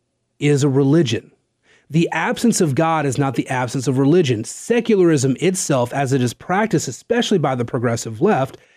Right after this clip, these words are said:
is an established religion. It has its own religious tenets. And when you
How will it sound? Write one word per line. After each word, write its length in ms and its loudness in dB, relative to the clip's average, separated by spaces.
is 320 2
an 80 4
established 560 -2
religion. 340 2
It 100 -8
has 360 -2
its 160 -2
own 260 0
religious 560 4
tenets. 640 -2
And 200 2
when 120 2
you 400 2